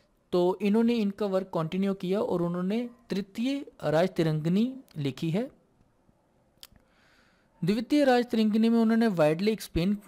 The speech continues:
किया था जोना राजा जी ने कि कैसे हिंदू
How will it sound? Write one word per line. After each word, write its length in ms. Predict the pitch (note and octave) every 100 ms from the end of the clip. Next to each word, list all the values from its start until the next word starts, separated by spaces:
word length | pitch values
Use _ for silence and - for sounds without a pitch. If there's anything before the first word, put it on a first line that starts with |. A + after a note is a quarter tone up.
| -
किया 220 | - D3 C3
था 360 | D#3+ G3 F3+ -
जोना 300 | C#3+ C#3+ D#3+
राजा 260 | D3 C3
जी 160 | B2+ C3+
ने 160 | D#3 G3
कि 160 | G#3
कैसे 460 | F#3+ F3 D#3+ - G3
हिंदू 640 | F#3+ D3+ D#3+ D#3+ F#3+ F#3+